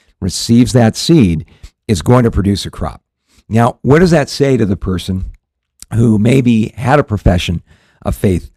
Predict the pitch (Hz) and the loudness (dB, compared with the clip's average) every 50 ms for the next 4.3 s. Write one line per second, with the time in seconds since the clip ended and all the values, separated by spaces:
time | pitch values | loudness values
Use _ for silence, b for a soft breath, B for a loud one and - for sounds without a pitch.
0 | _ _ _ _ _ _ _ - 98 98 98 92 - - 101 90 - - 101 90 | _ _ _ _ _ _ _ -4 -2 -2 -2 -2 -2 -4 -6 -6 -6 -6 -4 -4
1 | 92 90 - - - - 107 110 110 107 - - - 90 85 98 95 98 101 92 | -4 -4 -4 -4 -4 0 0 0 0 0 -2 -4 -6 -4 -2 -2 -2 -2 -2 -4
2 | - - 87 85 82 - - - - - - - _ _ _ _ _ _ _ _ | -6 -8 -10 -10 -8 -10 -12 -14 -14 -16 -18 -20 _ _ _ _ _ _ _ _
3 | - - 143 143 - - - 82 80 85 85 90 90 117 113 104 87 92 104 - | -8 -6 -6 -6 -8 -8 -6 -4 -2 -2 0 0 0 0 0 -2 -2 -4 -6 -6
4 | 90 80 85 101 117 | -6 -4 -4 -4 -6